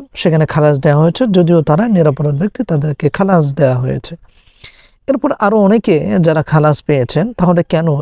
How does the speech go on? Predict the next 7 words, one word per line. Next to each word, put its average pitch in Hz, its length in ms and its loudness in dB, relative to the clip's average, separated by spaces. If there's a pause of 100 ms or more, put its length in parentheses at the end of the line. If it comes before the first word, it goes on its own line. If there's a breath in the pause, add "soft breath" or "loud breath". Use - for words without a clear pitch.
এটিএম 175 360 0
আজহারুল 165 420 2
ইসলাম 156 320 0 (500 soft breath)
মিথ্যা - 360 -2
মামলায়, 147 460 0 (2750)
তাহলে 185 440 2 (500)
কেন 185 340 0